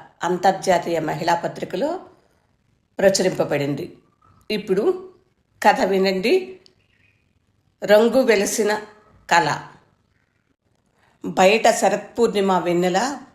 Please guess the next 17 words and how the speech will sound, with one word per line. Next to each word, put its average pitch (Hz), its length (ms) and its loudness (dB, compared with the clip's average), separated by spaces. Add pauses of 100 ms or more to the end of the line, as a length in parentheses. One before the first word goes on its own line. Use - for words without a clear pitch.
(260)
పగలబడి 185 520 2
నవ్వుతుంది. 156 680 -4 (680)
ఆమె 175 280 2
లోపల 185 600 2 (500)
మసక 202 540 0
చీకటిలో 170 600 -2 (320)
మునగదీసుకుని 190 960 2
పడుకుని 175 420 0
ఉంది. 147 440 -6 (340)
స్మృతి 196 420 -2
పదంలో 180 540 4
చేదు 180 420 0
గుర్తులు. 147 540 -6 (600)
ఎవరో 185 380 6
పిలుస్తున్నట్లు 190 1040 0 (280)
తలుపు 175 280 0
చప్పుడు. 156 580 -4